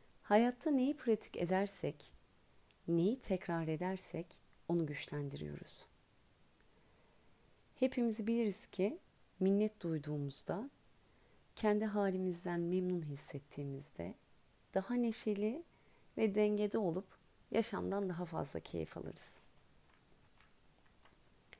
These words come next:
Ee, ben tepkisel biriydim. <laughs> Tepkisel biri olarak yaşamda var olurken hayattaki her şeyi, yaşadığım her durumu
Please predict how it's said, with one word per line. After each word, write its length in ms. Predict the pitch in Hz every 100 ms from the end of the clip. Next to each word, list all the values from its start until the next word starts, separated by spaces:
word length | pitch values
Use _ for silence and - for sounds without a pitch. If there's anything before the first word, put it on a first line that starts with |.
| - - - - - - - - - - - -
Ee, 360 | 160 156 156 151
ben 180 | 175 170
tepkisel 600 | - 170 - - 175 160
biriydim. 460 | 147 139 139 - 165 - - -
<laughs> 500 | 185 - - - -
Tepkisel 640 | 180 - - - 185 170
biri 140 | 175
olarak 420 | 180 175 165 175 170
yaşamda 460 | 165 165 170 170
var 220 | 160 165
olurken 540 | 160 160 175 - 156 180 - - - - - - -
hayattaki 680 | 185 185 185 - 185 190
her 280 | 175 190 202
şeyi, 540 | - - 151 147 165
yaşadığım 500 | 170 165 170 165 175
her 380 | 180 185 202 175
durumu 480 | 160 156 143 170